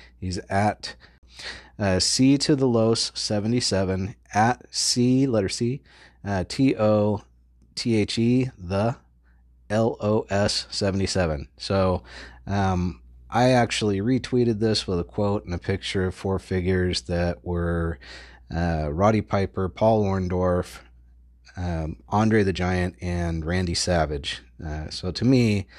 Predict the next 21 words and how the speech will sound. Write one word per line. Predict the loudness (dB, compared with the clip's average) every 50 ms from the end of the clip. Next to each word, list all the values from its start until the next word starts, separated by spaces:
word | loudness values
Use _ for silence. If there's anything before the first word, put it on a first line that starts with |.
| -20 -20 -20 -20 -12 -4
I | -2 0 0
could | 0 0 2
argue | 2 2 2 2 0 -2 -2
for | -2 -2 -2 0
any | 0 2 2 2
of | 2
those | 2 2 0 0 -2 -4
four | -4 -4 -2 0 0 2 2 2 0 -2 -4 -8
to | -10 -8 -4 -2
be | 0 0 2 2 0 0 0 0 -2 -4 -8 -12 -10
the, | -6 -4 -2 -2 -2 0 0 0
uh, | 0 0 0 -2 -2 -4 -6 -10 -16 -20 -20 -20 -20 -20 -20 -20 -20 -14 -10
uh, | -8 -6 -4 -4 -4 -4 -4 -6 -6 -8 -10 -12 -14 -18 -20 -20 -20 -20 -12 -6
the | -4 -2 0
ultimate, | 2 2 0 0 0 -2 -2 0 0 -2 -4 -4 -4 0
uh, | 0 2 2 2 2 0 0 -2 -4 -6 -12 -20 -20 _ -20 -20 _ -20 -20 _ _ -14 -10
uh, | -8 -8 -8 -8 -8 -10 -10 -12 -14 -16 -18 -16 -2
Hulk | 0 2 2 2 0
Hogan | -2 0 0 0 2 0 0 0 0 0 -2 -4 -6 -10 -16 -12 -6
greatest | -2 0 2 2 2 2 0 -2 -2
rival. | 0 0 2 2 2 0 -2 -4 -6 -6 -8